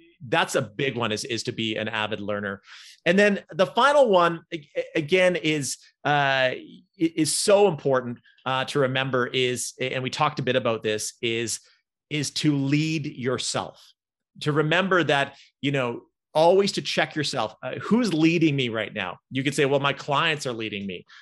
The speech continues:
My vendors are leading me. My, my stakeholders in my company are leading me."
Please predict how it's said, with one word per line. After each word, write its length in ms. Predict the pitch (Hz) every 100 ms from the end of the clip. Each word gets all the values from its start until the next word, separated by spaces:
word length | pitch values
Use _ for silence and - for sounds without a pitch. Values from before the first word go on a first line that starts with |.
| _ 110
My 180 | 127
vendors 640 | 123 123 139 170 147 123 123
are 140 | 110
leading 320 | 113 107 101
me. 240 | 98 107 - - _ -
My, 400 | 123 123 123 -
my 140 | 120 127
stakeholders 800 | - 165 170 - 139 123 117 127
in 80 |
my 120 | 117 113
company 460 | 147 147 143 123
are 160 | 123 120
leading 400 | 117 120 113 107
me." 220 | 95